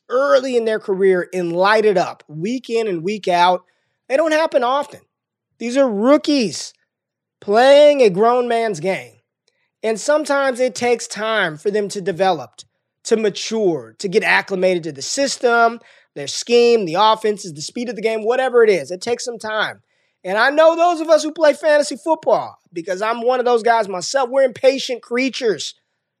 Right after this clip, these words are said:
I want it now, immediate gratification,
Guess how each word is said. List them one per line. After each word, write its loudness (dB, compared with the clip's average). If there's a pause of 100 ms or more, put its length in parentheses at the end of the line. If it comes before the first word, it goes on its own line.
(100)
I 0
want 4
it -4
now, 0
immediate 2 (140)
gratification, 0